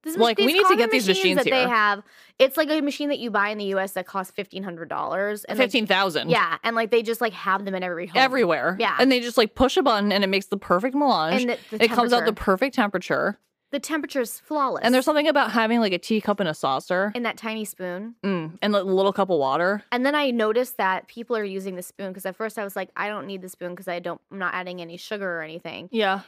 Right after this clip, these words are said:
Speaker 1: No, it's to eat the foam, you stupid bitch.
Speaker 2: You gotta eat the foam.
Speaker 1: I saw somebody
Speaker 2: You know,
Speaker 1: get
Speaker 2: the foam.
Speaker 1: Oh, yeah. And
Speaker 2: Mm.
Speaker 1: something about me is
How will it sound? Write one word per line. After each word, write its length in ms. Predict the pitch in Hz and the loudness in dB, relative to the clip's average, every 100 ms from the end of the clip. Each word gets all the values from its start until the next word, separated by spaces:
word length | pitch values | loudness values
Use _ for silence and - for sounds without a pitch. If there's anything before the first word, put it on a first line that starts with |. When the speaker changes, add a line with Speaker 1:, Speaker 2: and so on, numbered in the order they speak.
| _ | _
Speaker 1:
No, 320 | 254 277 247 214 | -2 2 2 2
it's 220 | 226 - | 0 -2
to 80 | 233 | -4
eat 160 | 269 | -4
the 80 | - | -4
foam, 260 | - 277 285 | 0 2 2
you 100 | 208 | -2
stupid 480 | - - 220 190 180 | -6 -8 -8 -6 -4
bitch. 500 | 175 202 - - - _ | -4 -4 -10 -16 -20 _
Speaker 2:
You 120 | 214 | -4
gotta 120 | 202 190 | -2 -4
eat 100 | 185 | -6
the 80 | |
foam. 260 | - 190 180 | -6 -4 0
Speaker 1:
I 140 | 240 254 | 2 2
saw 200 | 285 277 | 2 0
somebody 300 | 294 247 247 | 2 0 0
Speaker 2:
You 200 | 208 240 | 2 4
know, 80 | 240 | 4
Speaker 1:
get 20 | |
Speaker 2:
the 60 | 190 | 2
foam. 720 | - - 175 175 185 196 196 - | 0 2 4 4 2 0 -2 0
Speaker 1:
Oh, 300 | 240 190 - | 2 2 -2
yeah. 360 | 208 196 131 190 - | 0 0 0 -4 -2
And 140 | 269 | 0
Speaker 2:
Mm. 20 | |
Speaker 1:
something 220 | 311 370 | 2 2
about 180 | 311 226 | 2 0
me 120 | 220 | 0
is 80 | 220 | -4